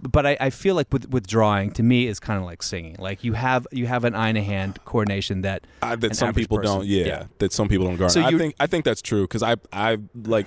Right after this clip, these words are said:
Speaker 2: I feel like I can hold a melody, but I know s-, I know per-, people personally who can sing.
Speaker 1: Yeah.
Speaker 2: And it's like, it's completely different.
Speaker 1: Yeah, and they're like, "Oh, you can learn too." Fuck you. You're
Speaker 2: You,
Speaker 1: gifted,
Speaker 2: I
Speaker 1: you
Speaker 2: mean,
Speaker 1: piece of shit.
Speaker 2: they could maybe teach you, but also it's just, like, one of those things where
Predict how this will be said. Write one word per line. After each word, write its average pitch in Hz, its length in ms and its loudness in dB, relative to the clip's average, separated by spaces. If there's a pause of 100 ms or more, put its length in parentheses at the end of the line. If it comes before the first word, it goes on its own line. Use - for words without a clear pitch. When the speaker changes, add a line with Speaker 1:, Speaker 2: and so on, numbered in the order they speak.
Speaker 2:
I 139 160 -2
feel 120 200 2
like 101 200 2
I 107 120 0
can 101 100 -2
hold 110 140 4
a 87 180 0
melody, 82 600 -2 (240)
but 104 260 2
I 117 160 0
know 117 300 2
s-, - 180 -6 (100)
I 117 180 0
know 107 200 0
per-, 107 220 2 (100)
people 110 300 0
personally 104 400 0
who 117 100 2
can 90 240 -8
sing. 101 580 0 (140)
Speaker 1:
Yeah. 104 320 0 (140)
Speaker 2:
And 139 100 4
it's 120 140 0
like, 117 180 2 (300)
it's 101 200 -6
completely 92 560 -2
different. 85 300 -2
Speaker 1:
Yeah, 120 60 4
and 113 80 2
they're 117 80 4
like, 120 120 0
"Oh, 151 100 4
you 135 180 0
can 160 120 -2
learn 123 140 2
too." 127 140 -2
Fuck 185 400 0
you. 107 480 4
You're 147 100 0
Speaker 2:
You, 220 120 0
Speaker 1:
gifted, 156 220 0
Speaker 2:
I 170 100 2
Speaker 1:
you 180 40 -6
Speaker 2:
mean, 180 140 -2
Speaker 1:
piece 165 100 0
of 151 60 -4
shit. 113 240 -4
Speaker 2:
they 156 140 4
could 185 180 0
maybe 123 360 0
teach - 400 -4
you, 170 200 6
but 135 140 2
also 143 360 2
it's 131 160 -2
just, 147 180 -2
like, 131 120 4
one 127 120 2
of 127 40 2
those 123 100 2
things 123 240 -2
where 113 440 4